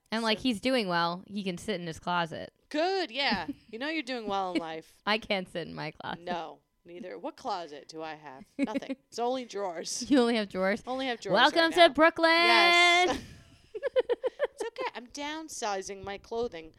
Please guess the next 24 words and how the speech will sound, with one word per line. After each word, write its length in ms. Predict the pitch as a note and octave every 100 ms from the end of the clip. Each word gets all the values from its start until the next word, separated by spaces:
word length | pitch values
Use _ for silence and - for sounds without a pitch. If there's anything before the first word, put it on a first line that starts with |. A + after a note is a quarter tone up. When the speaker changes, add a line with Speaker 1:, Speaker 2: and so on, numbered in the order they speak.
| - _
Speaker 2:
We 100 | C#4+
all 80 | F#4
Speaker 1:
That's 100 | F4+
Speaker 2:
have 100 | C#4+
too 60 | -
Speaker 1:
good. 60 | C4
Speaker 2:
much 180 | A#3 -
clothing 340 | A3+ G#3 G3
anyway, 380 | F3 E3+ D#3 D3+
so. 380 | - D3+ C#3+ D3 _ -
Speaker 1:
Mm-hmm. 400 | G#3 F#3 F3 F3+ - - _ G#3 _
Speaker 2:
Anyway, 440 | C4+ C4 F#3+ F3+
so 420 | F3+ - A#3+ A3+ - - - _
if 160 | A#4+ A#4
you're 140 | G#4
listening 340 | C4 - G#3+ G3+
to 100 | G3+
this 180 | F#3 F#3+
episode 460 | F3 F3+ - F#3
and 120 | F3+
you 80 | F#3
would 140 | F#3+ F#3
love 640 | G#3 A#3 A#3 A#3 A#3+ A3 -
to 400 | B3+ A3+ A#3